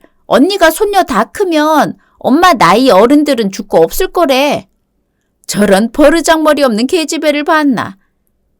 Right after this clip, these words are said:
여보, 갈수록 말이 심해진다? 나도 이러고 싶지 않거든? 다들 제가 이렇게 반응하는 게 싫으면 내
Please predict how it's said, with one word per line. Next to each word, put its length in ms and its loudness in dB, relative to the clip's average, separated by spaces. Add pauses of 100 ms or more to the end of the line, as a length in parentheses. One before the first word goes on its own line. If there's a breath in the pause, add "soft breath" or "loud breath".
(180)
여보, 560 -2 (240)
갈수록 540 -2
말이 280 0
심해진다? 800 -2 (760)
나도 540 -2
이러고 340 0
싶지 240 -8
않거든? 640 -6 (360)
다들 520 0
제가 280 0
이렇게 340 -2
반응하는 580 -2
게 100 -4
싫으면 600 -4
내 120 0